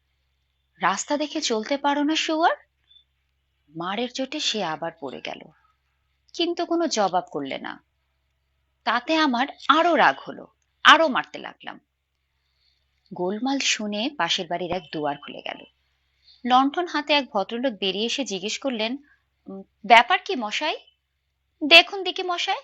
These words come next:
রাস্কেলটা আমার এত টাকার জামাটা মাটি করে দিল, কাদায় মাখামাখি হয়ে গেছে একেবারে।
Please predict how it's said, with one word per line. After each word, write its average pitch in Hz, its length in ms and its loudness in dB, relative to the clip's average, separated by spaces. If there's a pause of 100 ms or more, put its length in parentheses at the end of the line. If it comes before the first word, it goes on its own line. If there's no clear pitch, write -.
(320)
রাস্কেলটা 381 680 0
আমার 359 200 0
এত 277 260 0
টাকার 349 360 -6
জামাটা 240 500 -2 (400)
মাটি 349 280 4
করে 226 220 0
দিল, - 260 -10 (680)
কাদায় 214 400 2
মাখামাখি 254 600 0
হয়ে 175 240 -2
গেছে 151 260 -6
একেবারে। - 400 -10